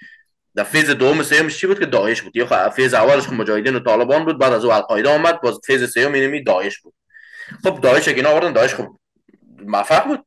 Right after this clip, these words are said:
دو کشور فتح کرد، دو سال کشورهای کلان تیل هم داشت، منابع هم داشت، عراق، سوریه دستشان بود. در مقابل از اینا که وقتی که سپاه قدس وارد شد، روسیه هم آمد اقدام مستقیم کرد و دیگر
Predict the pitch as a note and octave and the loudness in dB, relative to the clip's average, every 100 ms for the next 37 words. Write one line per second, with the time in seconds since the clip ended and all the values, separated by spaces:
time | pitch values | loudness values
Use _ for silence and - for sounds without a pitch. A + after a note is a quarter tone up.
0 | A#2+ C3 B2+ C#3 C#3+ D3+ D3+ D3+ C#3 - | -6 -4 0 2 2 2 0 2 0 0
1 | - C3 B2+ B2+ C3 C3+ B2 C3 B2 B2 | 0 -2 0 0 2 2 2 2 0 0
2 | B2 A2+ B2 B2 A2 A2 A2+ A2 A2+ G#2 | 0 0 -2 -2 -2 0 0 0 0 2
3 | A2+ - A2 A2+ G2+ G#2+ A2 G2 G2 _ | 0 0 -4 -2 -2 -8 -12 -12 -16 _
4 | - - - - - - G#2+ A2 A2 G#2+ | -20 -20 -20 -20 -18 -4 -2 -2 0 0
5 | A2+ D#3+ A2+ A#2 A2+ C#3+ C#3+ C3+ C3+ A2+ | 2 2 4 2 0 0 2 2 0 -6
6 | A2+ F#2+ G2 G2+ - A#2 C3 C3 B2 C3+ | -10 -12 -12 -12 -10 -6 0 0 0 -4
7 | C3 A#2+ A#2 A2+ A2+ A2 G#2 G#2 C3+ C3 | -2 0 0 -2 -6 -6 -6 -2 2 2
8 | B2+ A#2+ A#2+ B2+ - F#2 F#2 A#2+ A#2 - | 2 -2 0 0 -2 -8 -10 -10 -10 -6
9 | A#2+ G2+ B2 B2 A#2 - A2+ B2+ A#2 A#2 | -6 0 0 0 -4 -4 -4 -4 -4 -4
10 | A2 A2+ G#2 A#2 G#2 | -2 -4 -2 -2 -2